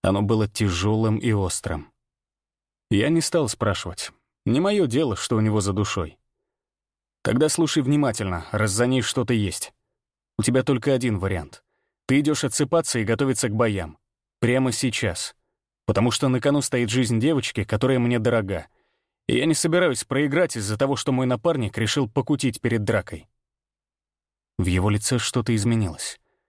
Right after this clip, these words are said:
Дрогнуло что-то в самих глазах. Раннер промолчал. «А если не послушаешь?» — продолжил я.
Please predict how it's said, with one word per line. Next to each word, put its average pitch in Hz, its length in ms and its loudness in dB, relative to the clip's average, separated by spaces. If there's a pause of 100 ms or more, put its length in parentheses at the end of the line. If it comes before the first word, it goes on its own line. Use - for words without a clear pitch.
(320)
Дрогнуло 135 560 0
что-то 143 380 -2
в - 60 -6
самих 117 400 0
глазах. 117 600 -2 (1300)
Раннер 110 340 0
промолчал. 104 680 -4 (1300)
«А - 80 2
если 117 320 0
не 120 140 2
послушаешь?» — 120 800 -2 (600)
продолжил 127 500 2
я. 98 240 -2